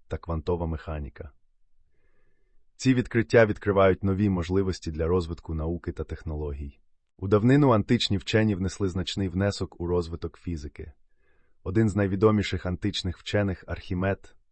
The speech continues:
відомий своїми відкриттями у галузі механіки та гідростатики. Він встановив закони плавання та важіння тіл у рідині,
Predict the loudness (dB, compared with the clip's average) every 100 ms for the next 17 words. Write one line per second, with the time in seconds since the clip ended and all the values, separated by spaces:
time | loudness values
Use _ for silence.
0 | -10 -2 0 2 0 -2 -2 -2 -4 -6
1 | -8 -2 -2 0 -2 0 -2 -2 -6 -6
2 | -4 -4 -4 -8 -8 -8 -6 -8 -8 -8
3 | -8 -8 -14 -18 -20 _ _ _ _ _
4 | _ -2 0 2 2 4 4 4 2 0
5 | 0 0 2 4 6 4 0 -2 -2 -2
6 | -2 -2 -2 -4 -4 -6 -4 -4 -4 -4
7 | -6 -8